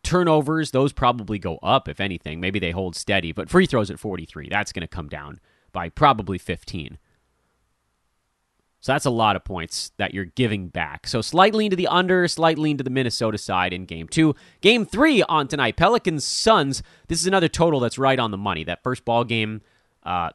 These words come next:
paced us out to about two hundred and twenty points. But how it got there was super weird, with Phoenix getting out-rebounded by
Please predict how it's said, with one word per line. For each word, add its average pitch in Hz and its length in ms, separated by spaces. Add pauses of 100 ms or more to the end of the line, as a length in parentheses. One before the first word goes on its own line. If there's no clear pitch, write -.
paced - 340
us 120 220
out 117 260
to 101 100
about 117 440
two 139 160
hundred 127 220
and 117 100
twenty 127 260
points. 127 540 (1700)
But 135 140
how 165 220
it 196 80
got 135 320
there 87 120
was 80 160
super 170 380
weird, 85 440 (880)
with 107 160
Phoenix 160 400
getting 123 260
out-rebounded 113 680
by 80 140